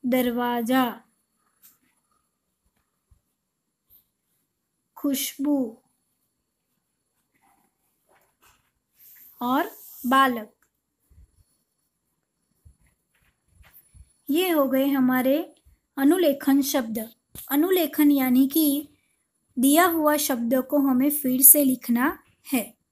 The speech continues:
अब मैं आपको आज का होमवर्क दिखाती हूँ। शब्द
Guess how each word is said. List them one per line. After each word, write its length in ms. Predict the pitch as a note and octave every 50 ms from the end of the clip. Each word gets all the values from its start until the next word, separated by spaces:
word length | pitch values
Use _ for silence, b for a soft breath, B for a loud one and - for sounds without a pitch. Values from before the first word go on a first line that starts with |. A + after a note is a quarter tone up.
| _ _ _ _ _ _ _ _ _ _ _ _ _ _ _ _ _ -
अब 180 | E4+ G4 F#4
मैं 200 | F4 E4+ E4+ E4 D4+
आपको 460 | C4+ B3+ - - - - C#4 C#4+ D#4+ F#4 F#4+ - _ _ -
आज 200 | C4 D#4 D4+ -
का 120 | - F#4 F#4
होमवर्क 440 | E4+ D#4+ D4 C#4 C#4 C4+ C4 C4 A#3
दिखाती 460 | A#3 B3 A#3+ - C#4 B3 A#3 - B3+
हूँ। 220 | B3+ C4 C#4+ E4+ G4 - _ _ _ _ _ _ _ _ _ _ _ - - -
शब्द 360 | - - C#4+ B3+ A#3+ B3+